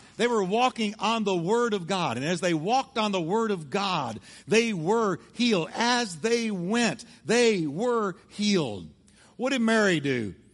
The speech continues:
Mary said, "All right, I believe in a God I cannot see. And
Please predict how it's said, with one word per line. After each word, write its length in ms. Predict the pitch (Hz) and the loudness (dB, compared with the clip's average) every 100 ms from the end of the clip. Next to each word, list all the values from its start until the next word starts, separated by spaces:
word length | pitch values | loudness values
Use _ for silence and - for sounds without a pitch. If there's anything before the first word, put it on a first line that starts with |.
| _ _ | _ _
Mary 340 | 127 175 175 160 | 0 2 2 2
said, 400 | 175 156 143 - 135 | 2 2 0 -6 -2
"All 140 | 156 | 2
right, 280 | 170 170 - - | 2 2 -2 -6
I 180 | 151 170 | 0 0
believe 800 | 143 151 139 156 160 135 110 101 | 0 -2 -2 0 0 0 -4 -6
in 120 | 135 131 | -8 -6
a 40 | |
God 260 | 117 135 139 | 0 0 2
I 120 | 127 | -2
cannot 440 | - 156 151 147 | -4 -4 -4 -6
see. 440 | - 135 117 104 87 - - _ _ _ - | -8 -6 -6 -6 -10 -20 -20 _ _ _ -2
And 420 | 170 170 170 170 | 0 2 0 -6